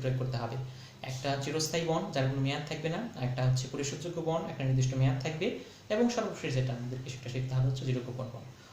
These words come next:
অবশ্যই আমাদেরকে উদ্দীপকে খেয়াল করতে হবে যে বন্ডের ক্ষেত্রে কি কি দেওয়া আছে, সুদের হার আছে কিনা।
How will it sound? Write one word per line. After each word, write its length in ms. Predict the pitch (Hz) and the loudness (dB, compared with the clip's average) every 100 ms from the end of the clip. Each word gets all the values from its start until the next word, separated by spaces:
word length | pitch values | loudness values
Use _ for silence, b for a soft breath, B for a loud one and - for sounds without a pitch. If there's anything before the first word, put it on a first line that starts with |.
| - | -2
অবশ্যই 340 | 139 190 220 | 0 0 0
আমাদেরকে 300 | 202 202 208 | 0 0 0
উদ্দীপকে 400 | 185 160 160 165 160 | -2 0 -4 -4 -2
খেয়াল 160 | 156 | 0
করতে 220 | 160 160 | 0 -2
হবে 220 | 165 170 185 180 - | -4 -2 -4 -4 -4
যে 100 | 156 160 B B 135 | -4 -4 B B 0
বন্ডের 280 | 139 139 156 | 2 4 0
ক্ষেত্রে 260 | - - 170 | -2 -6 -6
কি 60 | 170 | -4
কি 120 | 175 | 0
দেওয়া 200 | 139 127 | 4 4
আছে, 200 | 127 - - - | 4 2 -4 -6
সুদের 260 | - 156 170 | -6 0 0
হার 100 | 170 | 0
আছে 200 | 151 123 | -2 -4
কিনা। 180 | 131 123 | -2 -2